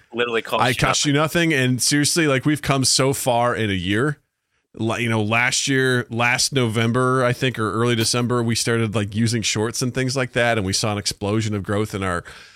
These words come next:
Speaker 2: in our channel, and we've, we've gotten over the two hundred mark, and now we're, we're getting close to the three hundred mark. So thank you to all who have liked and subscribed over the past year. I, we really appreciate you and for supporting us. And if you'd like to support us with more, you can always head to,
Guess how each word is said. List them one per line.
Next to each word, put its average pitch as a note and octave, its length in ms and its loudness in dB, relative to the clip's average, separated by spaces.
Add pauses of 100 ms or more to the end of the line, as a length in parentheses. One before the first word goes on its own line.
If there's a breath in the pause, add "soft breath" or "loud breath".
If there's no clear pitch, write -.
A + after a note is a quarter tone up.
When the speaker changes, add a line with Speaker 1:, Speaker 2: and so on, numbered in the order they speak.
(220 loud breath)
Speaker 2:
in G2 80 -4
our F#2+ 140 -2
channel, G#2+ 400 0
and G#2+ 100 2
we've, A2 320 -2 (140)
we've A2 180 -2
gotten G#2+ 300 0
over A2 160 0
the - 80 -6
two - 100 0
hundred C#3 140 2
mark, C3 320 0
and G#2 80 -2
now A#2 180 2
we're, A2+ 300 2
we're A2+ 80 -2
getting B2+ 180 0
close B2 280 0
to B2+ 40 -2
the A2+ 80 -2
three C3+ 140 -2
hundred G#2+ 140 0
mark. E2+ 200 -2
So G2+ 360 0 (200 soft breath)
thank E3+ 240 0
you D3+ 120 2
to B2+ 80 2
all G#2+ 300 2
who G#2+ 160 -2
have G#2 280 -2
liked G2+ 220 -2
and F2+ 80 -10
subscribed F2 560 -4
over E2+ 120 -6
the F2 80 -4
past E2+ 320 -4
year. E2+ 180 -2
I, - 20 -4 (100)
we E2+ 160 -6 (160)
really B2+ 340 2
appreciate F#2+ 600 -4
you D#2+ 160 -6 (360 loud breath)
and F2 260 -4
for E2+ 180 -6
supporting E2+ 440 -6
us. D#2 220 -6
And F2 300 -4
if F#2 120 -6
you'd G#2 80 -6
like G#2+ 140 -4
to - 80 -8
support G2+ 320 -4
us - 200 -4 (380 loud breath)
with F#2 160 -4
more, A#2+ 460 2
you A2+ 80 -10
can A2 80 0
always G#2+ 200 0
head G#2+ 200 -2
to, G2+ 320 0